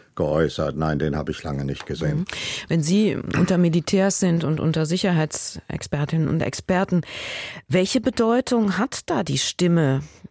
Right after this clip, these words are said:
Speaker 2: der evangelischen Kirche? Gibt es da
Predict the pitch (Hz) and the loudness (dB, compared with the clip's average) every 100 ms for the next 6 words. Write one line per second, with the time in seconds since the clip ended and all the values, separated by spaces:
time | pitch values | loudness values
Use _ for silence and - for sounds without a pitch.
0 | _ - 160 147 135 156 - 160 147 170 | _ 2 4 4 2 -2 -4 -2 0 2
1 | 147 156 147 147 - 139 - 147 131 139 | 2 2 2 0 0 -4 -2 0 0 0
2 | 156 143 - 208 - 180 170 185 - | 0 -2 0 0 0 2 4 4 0